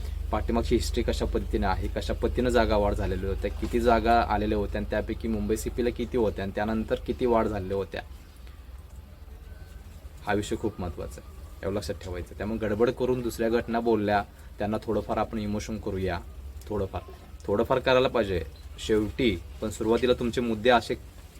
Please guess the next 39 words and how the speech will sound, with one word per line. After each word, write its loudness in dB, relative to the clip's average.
जबरदस्त 2
पाहिजे. 0
आपलं -2
तर 4
निवेदन 4
खतरनाक 2
आहे, 0
निवेदनवरती 2
खासदार, 4
आमदार 8
सुद्धा 4
शॉक 2
झाले 4
होते. 2
त्यांना 0
पुढं 2
काही 6
बोलायची 4
गरजच 0
लागली 4
नाही, -2
एवढं 0
लक्षात 0
ठेवायचं. -4
कारण -4
ते 0
निवेदन 4
बनवायला 2
तीन 2
दिवस 2
माझे 0
गेलेले -2
आहेत. -8
एकदम 0
डोक्यातनं 0
मुद्देसूद -2
केलेला 4
विषय -2
आहे, -2